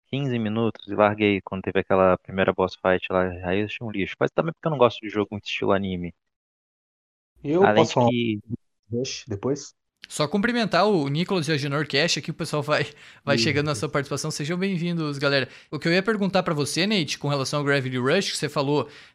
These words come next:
Speaker 3: pelo que eu percebi ali, que em determinado momento você sentiu que a protagonista travava na movimentação,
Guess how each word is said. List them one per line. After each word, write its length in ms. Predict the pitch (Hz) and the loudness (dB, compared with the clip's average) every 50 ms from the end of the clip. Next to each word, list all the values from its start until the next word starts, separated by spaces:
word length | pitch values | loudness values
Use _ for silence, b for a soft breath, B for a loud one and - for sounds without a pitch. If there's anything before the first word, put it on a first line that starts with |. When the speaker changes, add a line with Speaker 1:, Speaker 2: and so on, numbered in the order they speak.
| B _ | B _
Speaker 3:
pelo 180 | - 135 131 | -4 -4 -2
que 80 | 131 - | -2 -4
eu 60 | 147 | -2
percebi 380 | - 156 139 - 147 135 131 143 | 0 -2 0 0 -2 -2 0 -2
ali, 120 | 139 135 | -2 -2
que 80 | - 151 | -4 -6
em 40 | 131 | -6
determinado 440 | 135 131 - 139 135 135 135 139 | -6 -4 -4 -2 -2 -2 -2 -2
momento 260 | 139 135 127 131 139 - | -2 -2 -2 -4 -4 -4
você 120 | - 156 | -4 -4
sentiu 480 | - - 170 160 139 - - 160 165 160 | -4 -4 -4 -4 -4 -4 -2 -4 -2 0
que 100 | - 156 | 0 0
a 80 | 139 | 0
protagonista 560 | - - 131 - 139 135 139 143 139 - - | -2 -2 -4 -4 -4 -4 -4 -6 -6 -4 -2
travava 560 | 139 120 113 104 101 110 143 180 175 143 123 127 | -2 -2 0 0 2 2 4 4 2 2 0 -2
na 80 | 127 | -4
movimentação, 640 | 123 123 120 117 123 127 - 131 120 - 170 202 202 | -4 -6 -6 -6 -6 -6 -6 -6 -4 -2 -4 -4 -4